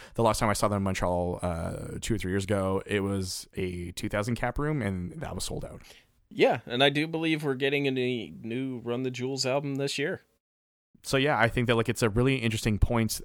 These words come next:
Speaker 1: um, uh, that I had considered before, but not as, uh, sort of, like, broadly as you've presented this, which I think is really, really cool.
Speaker 2: Hot damn, man. Hot damn.
Speaker 1: <laughs>
Speaker 2: Uh,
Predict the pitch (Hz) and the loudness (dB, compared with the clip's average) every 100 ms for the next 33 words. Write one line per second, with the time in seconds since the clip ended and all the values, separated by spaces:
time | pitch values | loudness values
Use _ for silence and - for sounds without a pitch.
0 | - 98 87 87 87 87 - 92 101 - | 0 0 0 -4 -6 -6 -4 -2 -2 2
1 | 131 131 123 151 190 170 135 139 143 110 | 4 4 2 0 0 -2 0 0 2 4
2 | 110 117 - - - - - 110 104 104 | 4 4 0 -20 -20 -20 -2 2 4 4
3 | 104 95 - - 90 85 - - - - | 0 -4 -10 -4 -4 -2 -6 -8 -14 -16
4 | - - 107 104 92 104 104 104 104 95 | -10 -4 -2 0 2 2 4 2 2 0
5 | - 98 95 87 - 98 98 - - 110 | 0 2 2 0 -6 -4 2 4 4 2
6 | - 87 - 82 95 95 92 95 104 90 | -6 -8 -8 -8 -4 -6 -2 0 0 0
7 | 90 - - 90 - - - - - - | -4 0 0 -2 -10 -20 -20 -20 -20 -20
8 | - - - _ _ - 151 156 139 120 | -20 -20 -20 _ _ 8 8 10 8 8
9 | 113 110 110 113 - - - - - 139 | 6 4 4 0 -8 -20 -20 -16 2 6
10 | 135 120 113 104 98 180 - 170 - - | 6 6 6 6 4 4 2 -2 -4 0
11 | 123 135 143 | 6 8 6